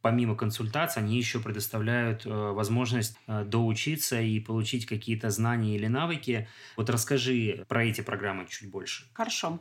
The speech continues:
Speaker 2: Но, к сожалению, наша организация, н-, у нас нет такой программы, но мы работаем и рекомендуем другие организации. Например, Calgary Immigrant Women Association. У них есть три программы.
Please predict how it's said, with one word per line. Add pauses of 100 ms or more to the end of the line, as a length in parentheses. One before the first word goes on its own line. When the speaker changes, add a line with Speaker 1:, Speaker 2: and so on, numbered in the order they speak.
Speaker 2:
Но,
к
сожалению,
наша
организация,
н-,
у
нас
нет
такой
программы,
но
мы
работаем
и (200)
рекомендуем
другие
организации.
Например,
Calgary
Immigrant
Women
Association.
У
них
есть
три
программы.